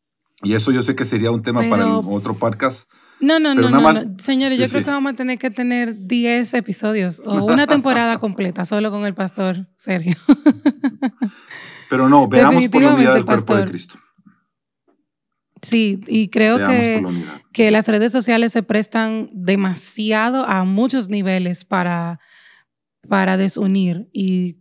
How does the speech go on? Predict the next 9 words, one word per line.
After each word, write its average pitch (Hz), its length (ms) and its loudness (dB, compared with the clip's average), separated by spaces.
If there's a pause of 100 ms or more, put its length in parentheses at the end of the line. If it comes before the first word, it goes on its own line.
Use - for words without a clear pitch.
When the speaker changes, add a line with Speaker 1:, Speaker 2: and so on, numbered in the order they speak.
Speaker 2:
mire, 196 280 -2
es 185 120 -4
un 214 120 -2
muy 220 180 0
buen 233 240 0
tema, 208 500 -2
así 190 320 -8
que 175 560 -2
prepárese, 208 720 0